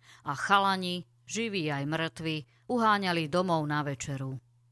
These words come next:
Čo by za toto dali chlapi v tisíc deväťsto štyridsiatom štvrtom? Navlečení v špinavých vojenských mundúroch, krvaví,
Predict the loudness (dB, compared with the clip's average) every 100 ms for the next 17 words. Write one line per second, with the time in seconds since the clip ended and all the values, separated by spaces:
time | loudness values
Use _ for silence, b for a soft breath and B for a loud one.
0 | _ b b b b -2 0 2 0 2
1 | 2 0 -4 -2 -2 -2 -2 -6 0 2
2 | 2 -2 -6 -10 -12 -6 -6 -2 -4 -4
3 | -4 0 0 -2 -4 -6 -6 -4 -4 -4
4 | -6 -4 -4 -6 -8 -6 -8 -8 -6 -4
5 | -4 -4 -6 _ _ B B B 0 2
6 | 4 2 2 0 0 0 -2 -6 -6 -2
7 | 0 0 0 -2 -2 -2 0 0 -2 -4
8 | -6 -6 -4 -4 -2 -4 -4 -2 -2 -4
9 | -8 -16 _ b b b 0 4 4 4
10 | 0 -4 -6